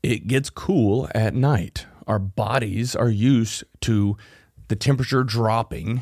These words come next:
in the evening. They're used to not having light, not having sound,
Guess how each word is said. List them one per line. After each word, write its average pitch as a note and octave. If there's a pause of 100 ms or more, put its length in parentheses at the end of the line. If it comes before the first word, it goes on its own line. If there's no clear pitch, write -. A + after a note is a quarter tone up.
(140)
in A2+
the A2+
evening. C3
They're G2+
used A2+
to G#2+ (300)
not A2+
having C3
light, A2 (240)
not F#2+
having B2+
sound, G#2+